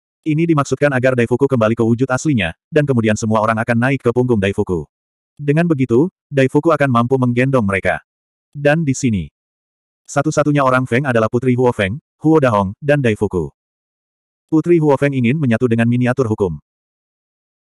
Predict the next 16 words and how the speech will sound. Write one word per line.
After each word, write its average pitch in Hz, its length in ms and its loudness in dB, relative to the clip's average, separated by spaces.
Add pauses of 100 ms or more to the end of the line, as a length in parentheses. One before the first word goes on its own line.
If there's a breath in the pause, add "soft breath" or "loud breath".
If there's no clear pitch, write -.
(300)
Huo 151 240 4
Dahong 143 240 2
adalah 127 240 0
kakek 123 240 -2
Putri 143 240 0
Huo 135 160 2
Feng, 117 320 -4 (160)
jadi 127 240 0
tentu 135 160 -2
saja 120 240 0
dia 110 80 0
tidak 107 240 -2
bisa 131 160 -2
digunakan 110 400 -2
sebagai 110 320 -2
tunggangan, 139 400 0